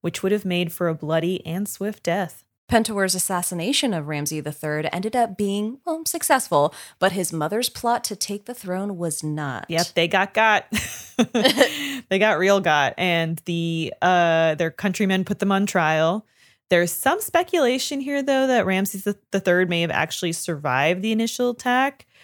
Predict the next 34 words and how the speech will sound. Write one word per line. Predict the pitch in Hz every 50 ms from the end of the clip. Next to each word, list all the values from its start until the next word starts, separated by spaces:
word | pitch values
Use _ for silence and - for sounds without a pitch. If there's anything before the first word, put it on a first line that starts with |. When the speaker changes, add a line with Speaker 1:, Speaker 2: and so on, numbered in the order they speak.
| - -
Speaker 1:
because | - 196 - - 185 185 180 175 180
if | 185 185 -
you | 185 190 202 202
look | 185 202 214 214
at | - 254 254 -
that | 240 214 202 185 -
judicial | - - 180 160 175 175 - - 180
papyrus | 175 - - - - 170 156 165 165 170 170 -
of | 170 143 -
Turin, | - - 170 156 147 147 156 165
which | 170 160 160 - - _ -
they | 165 156 151
have, | 165 160 147 139 131 131 139 156 160 175 - - - - - - -
it | - 175
indicates | 120 175 175 185 185 - 190 180 175 -
that | - -
the | 165
trial | - - - 175 180 175 175 175 180
was | 160 165 -
carried | - - - 175 165 165 151
out | 147 147 151 -
in | 156
his | 147 165 151 139 -
name, | 147 135 131 139 156 160 160
which | 156 156 151 -
I | 139 143
guess | 139 139 135 143 143 - - - - _ _ _ _ _ _ -
would | - 170 156
have | 143 135
shown | - - - 147 135 139 143
that | 135 127 127 - - _ _ _
he | - - 147 143 139
would | 131 135 131 131
have | 120 -